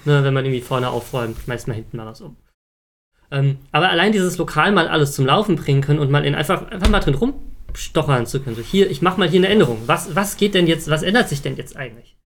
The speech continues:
Ähm, ohne dass gleich der Kollege sagt, „Ey, wieso ist denn jetzt das Ding hier auf einmal rot?“ Weil man ihm halt aus Versehen eine Änderung mitgemacht hat.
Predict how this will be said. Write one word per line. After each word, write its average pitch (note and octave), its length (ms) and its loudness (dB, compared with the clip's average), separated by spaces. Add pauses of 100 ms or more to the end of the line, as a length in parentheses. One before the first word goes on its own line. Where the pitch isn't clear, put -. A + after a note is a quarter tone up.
(280)
Ähm, C3+ 220 -6
ohne G#3 260 6
dass E3+ 180 2
gleich F3 180 2
der E3+ 120 2
Kollege F3 220 4
sagt, F#3 120 0
„Ey, C4 320 0
wieso B3 200 4
ist G#3+ 80 4
denn G#3 60 2
jetzt A3+ 220 2
das G3 140 -6
Ding C4+ 180 2
hier C4 120 4
auf - 100 -2
einmal F#3+ 220 2
rot?“ D3+ 420 0 (340)
Weil D#3+ 120 0
man F3 160 0
ihm F3+ 160 2
halt D#3+ 120 0
aus F#3 180 -2
Versehen F3 720 2
eine D3+ 160 0
Änderung E3+ 400 0
mitgemacht C#3+ 720 -6
hat. A2+ 180 -18